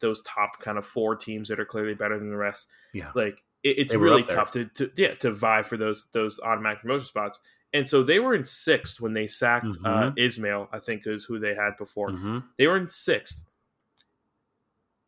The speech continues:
Speaker 1: In eight months,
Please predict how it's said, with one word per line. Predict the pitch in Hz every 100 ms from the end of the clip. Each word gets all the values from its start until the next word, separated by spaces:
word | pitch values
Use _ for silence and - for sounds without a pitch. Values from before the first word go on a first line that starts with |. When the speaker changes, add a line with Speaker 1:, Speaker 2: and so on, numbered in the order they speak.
| _ _ - - - - - _ _ _ _ - -
Speaker 1:
In | 147 -
eight | 196 311
months, | 302 254 110 - - -